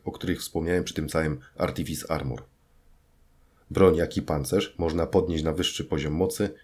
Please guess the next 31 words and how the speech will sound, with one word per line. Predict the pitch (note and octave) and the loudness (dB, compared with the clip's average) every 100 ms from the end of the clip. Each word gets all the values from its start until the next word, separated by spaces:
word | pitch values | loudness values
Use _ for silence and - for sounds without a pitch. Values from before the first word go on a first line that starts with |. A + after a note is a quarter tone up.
| - | -6
dzięki | G2 A2 - | -2 -2 0
opcji, | D#2 - - G#2 | 0 0 -4 -4
która | G2+ F#2 E2 | -2 0 0
nazywa | D2 E2 - | 0 0 0
się | D#2+ | -2
nasycanie. | D2+ - - D2+ B1+ - _ _ _ _ _ _ _ | -4 -6 -6 -6 -6 -10 _ _ _ _ _ _ _
Moc | F#2 F#2 - - | 4 4 4 -2
słabszego | F#2+ E2 F2+ E2+ | -2 0 2 0
przedmiotu | - E2 D#2+ D2 F#2+ G2+ F2+ | 0 -2 -2 -2 -2 -2 -2
możemy | D#2+ F2 E2 | 0 0 0
podnieść | - F2+ F2+ - | 0 0 0 -2
poprzez | - - - | -2 -4 -4
poświęcenie | - - D#2 F#2 F2+ | -4 -4 -2 -2 -2
przedmiotu | - E2 F2 F2 D#2+ | -2 0 0 0 -2
o | |
wyższej | C#2+ - E2+ | 0 0 0
mocy. | E2 D#2 - - _ _ _ _ _ _ _ - | 0 -2 -4 -10 _ _ _ _ _ _ _ 2
Jak | F#2 - | 2 4
używacie | F#2 F2+ F#2 F2+ | 4 4 4 2
takich | E2 - - | 0 0 2
samych | F#2+ D#2+ | 2 2
przedmiotów, | - D2+ D2 C#2 G2 - _ - | 0 -2 0 0 -4 -6 _ 0
to | F#2 | 2
nasycanie | E2 F2 F#2 F2 | 2 0 2 2
kosztuje | D#2+ F2 - E2+ | 2 -2 0 0
tylko | F2 D#2+ D#2+ | 0 -2 -2
migot. | D#2+ F2+ B2 - - _ _ _ _ - | 0 2 2 0 -16 _ _ _ _ 2
Jak | G2+ - | 2 4
przedmioty | F#2+ G2 F#2 F#2 | 2 4 4 2
są | E2+ E2 | -2 0
różne, | E2 F2+ | 0 0